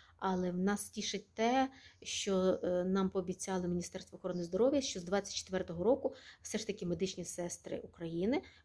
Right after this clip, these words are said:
будуть мати таку форму, е, навчання, як безперервний професійний розвиток. Е, ми самі зможемо обирати ті курси,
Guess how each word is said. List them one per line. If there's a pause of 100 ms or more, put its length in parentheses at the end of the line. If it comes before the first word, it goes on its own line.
будуть
мати
таку
форму, (440)
е,
навчання,
як
безперервний
професійний
розвиток. (460)
Е,
ми
самі
зможемо
обирати
ті
курси,